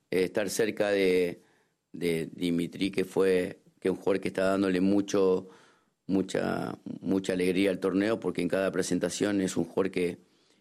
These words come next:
que alegra el espectáculo y que indudablemente que si él se está conmovido por todo lo que le pasó, indudablemente... Eh, mm, eh, a mí me preocupa como entrenador de, directamente de Dimitri, ¿no? Yo no puedo juzgar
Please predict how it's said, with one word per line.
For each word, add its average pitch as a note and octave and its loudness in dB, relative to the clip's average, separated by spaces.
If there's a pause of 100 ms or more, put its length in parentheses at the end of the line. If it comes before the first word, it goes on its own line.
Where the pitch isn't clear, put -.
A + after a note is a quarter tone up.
(120)
que - -2
alegra F#2 2
el F2 -2
espectáculo B2 0
y F#2+ 0
que F2 -4 (420)
indudablemente F2+ 0
que E2+ -4
si F2 -2
él F#2+ 0
se F#2 -2
está F#2 -2 (400)
conmovido G2 2
por E2+ 0
todo G2+ 4
lo G2 0
que - -4
le F#2+ 2
pasó, G#2+ 0 (420)
indudablemente... F#2 0
Eh, - -8
mm, C2+ -8 (540)
eh, - -8
a - -6
mí G2 4
me F#2+ 2
preocupa F2+ 0
como F2 -2
entrenador F2+ 0
de, E2 -12
directamente F#2 -2
de E2+ 2
Dimitri, F#2 0
¿no? F#2 -4 (100)
Yo - -2
no G2 0
puedo G2+ 2
juzgar F#2+ 0